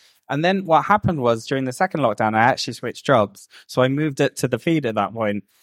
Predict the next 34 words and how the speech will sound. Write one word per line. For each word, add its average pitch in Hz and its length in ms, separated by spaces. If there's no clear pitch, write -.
And 147 380
it 175 80
was 156 320
a 151 80
very 170 220
different 139 420
thing. 113 360
So 143 360
our 156 100
cafes 170 460
didn't 143 220
reopen, 107 600
but 131 80
what 143 160
we 143 120
did 160 260
is 135 120
we 147 120
had 185 200
fridges 139 640
and 131 160
we 131 60
had 160 220
connections. 151 760
So - 160
we 143 100
turned 170 280
it 139 80
into 139 180
a 135 60
community 131 480
fridge 113 340
just 123 200
beforehand. 165 720